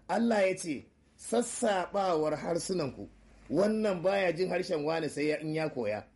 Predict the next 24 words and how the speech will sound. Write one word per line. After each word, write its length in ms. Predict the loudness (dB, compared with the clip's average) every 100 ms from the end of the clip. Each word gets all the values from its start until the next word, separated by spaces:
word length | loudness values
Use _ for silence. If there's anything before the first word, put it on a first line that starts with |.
| -20 -20 -16 0
Wa 160 | 0 2
alwanikum, 840 | 4 4 4 4 0 0 0 -2 -8 -20 -20 -16
launin 540 | -4 2 4 4 4 2
jikinku 520 | 0 -2 -2 0 -4 -4
kawai, 440 | -2 0 0 -4 -10 _ _ -4
in 100 | -2
kuka 220 | 0 0
duba, 380 | 0 0 0 -4 -6
Allah 200 | -2 0
subhanahu 260 | 0 0 0
wa 60 | -2
ta'ala 280 | 0 -2
ce, 200 | -2 -8 -10
ya 100 | -8
ce 140 | -6 -4
aya 300 | -2 -2 -2
ce." 120 | -8 -18 -20 -20 -20 -20 -16
Kenan 640 | -2 2 4 4 4 2 -2 -12 _ _ _
wanda 800 | -6 0 2 2 2 2 2 -2 -8 _
Allah 320 | -4 -2 2 2
ya 60 |
yi 180 | 2 0
shi 160 | -6 -4
fari, 400 | -2 -2 -4